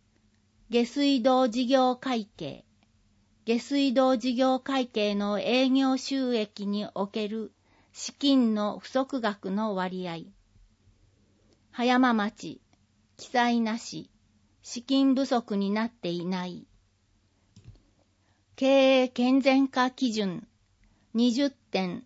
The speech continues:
零パーセント。葉山町の財政の健全性は、国の基準では問題ないことがわかります。令和二年度の町の決算の詳細は、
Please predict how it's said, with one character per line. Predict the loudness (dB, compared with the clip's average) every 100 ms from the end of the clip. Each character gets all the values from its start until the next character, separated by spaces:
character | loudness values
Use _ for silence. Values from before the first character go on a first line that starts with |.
| _
零 | 2 2
パ | 4 2 2
ー |
セ | -2 -10
ン | -10
ト。 | -12 -20 -20 _ _ _ _ _ _ _ _ _ _ _ _ _ _ _ _ _ _ _ _
葉 | -2 4
山 | 4 4
町 | 2 0 -4
の | -4 -2
財 | 2 0
政 | 2 0 2
の | 2 0
健 | -2 0 0
全 | 0 0
性 | -2 -4 -2
は、 | -4 -6 -10 _ _ _ _
国 | 4 6 6
の | 4 2
基 | -2 0
準 | 2 4 4
で | 4
は | 4
問 | 4 4 4
題 | 2 2
な | 2
い | 0
こ | -4 -4
と | -2
が | 0
わ | 0 -2
か | -6
り | -6
ま | -8 -10
す。 | -14 -20 _ _ _ _ _ -20 _ _ _ _ _ _ _ -20 2
令 | 6 8
和 | 6 4
二 | 4 4
年 | 6 4 2
度 | 0
の | -2 -4 -4
町 | -2 -2 0
の | 0 0
決 | 0 -2 0
算 | -2 0 2
の | 0
詳 | -2 -2 -2
細 | -2 -2 -2
は、 | -2 -6